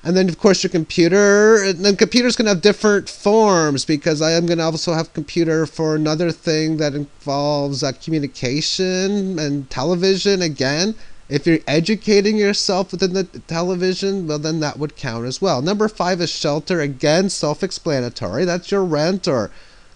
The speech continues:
the cost of your home. And the main part of this category is just that. Other examples are, like, hotel and motel rooms, but again, pretty self-explanatory, as is number six, which is transportation.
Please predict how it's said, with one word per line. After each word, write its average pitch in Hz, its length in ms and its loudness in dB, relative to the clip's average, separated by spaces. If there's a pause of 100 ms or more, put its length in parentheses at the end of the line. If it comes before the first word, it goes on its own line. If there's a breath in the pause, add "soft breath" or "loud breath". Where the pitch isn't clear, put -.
(140)
the 165 80 -4
cost 160 340 2
of 170 120 0
your 180 160 2
home. 180 880 2 (560 loud breath)
And 160 560 0
the 165 60 2
main 170 300 2
part 170 160 2
of 160 60 0
this 170 160 -2
category 147 600 -2
is 120 160 -4
just - 340 -6
that. 170 320 2
Other 202 220 0
examples 156 440 0
are, 139 40 -4
like, 131 140 -4
hotel 147 680 -4
and 139 260 -4
motel 120 480 -6
rooms, 117 400 -6
but 101 240 -8 (540 loud breath)
again, 202 520 4
pretty 208 600 0
self-explanatory, 165 1400 -2
as 262 180 2
is 214 140 2
number 165 260 0
six, 151 400 -2
which 143 140 -8
is 131 100 -8
transportation. 139 880 -6